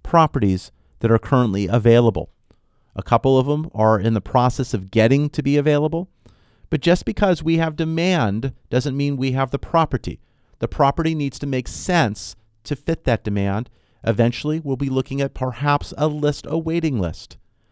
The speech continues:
So we can then give you the opportunity to look at the property that becomes available. Just because we have interested buyers doesn't mean we have property that f-, f-, that we can fulfill their need.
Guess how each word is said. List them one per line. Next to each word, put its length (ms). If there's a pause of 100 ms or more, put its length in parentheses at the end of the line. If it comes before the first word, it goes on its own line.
(240)
So 140
we 160
can 160
then 260 (300)
give 220
you 120
the 120
opportunity 640
to 160
look 260
at 80
the 80
property 440
that 160
becomes 380
available. 560 (400)
Just 200
because 320
we 80
have 180
interested 420
buyers 360
doesn't 220
mean 160
we 100
have 140
property 400
that 260
f-, 60 (120)
f-, 80 (140)
that 120
we 80
can 160
fulfill 380
their 160
need. 380